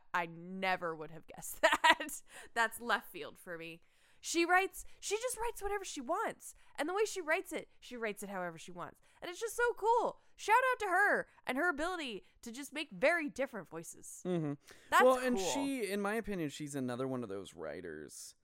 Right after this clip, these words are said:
Speaker 2: that is kind of, like, just chilling on the fringes, but doing, like,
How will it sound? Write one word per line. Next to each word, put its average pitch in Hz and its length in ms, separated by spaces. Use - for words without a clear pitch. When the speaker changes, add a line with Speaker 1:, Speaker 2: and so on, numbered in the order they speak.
Speaker 2:
that 120 400
is 120 380
kind 147 300
of, 156 100
like, 131 340
just 135 300
chilling 143 480
on 143 140
the 143 80
fringes, 131 640
but 127 240
doing, 151 340
like, 127 220